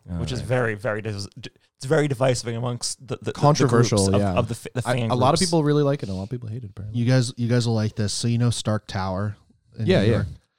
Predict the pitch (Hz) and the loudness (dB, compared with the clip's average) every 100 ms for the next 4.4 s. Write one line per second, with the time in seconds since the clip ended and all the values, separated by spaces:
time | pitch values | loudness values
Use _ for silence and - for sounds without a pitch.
0 | _ _ - 151 131 123 120 120 113 110 | _ _ 0 2 2 0 0 -2 -2 -2
1 | 101 101 - 95 - 92 101 110 _ - | -4 -6 -6 -8 -6 -8 -8 -12 _ -8
2 | 110 107 107 - 104 101 - 104 - 101 | -6 -4 -4 -4 -4 -4 -6 -6 -6 -10
3 | 90 104 120 _ _ _ _ _ 104 98 | -10 -10 -12 _ _ _ _ _ -6 -4
4 | 92 95 98 | -4 -2 -2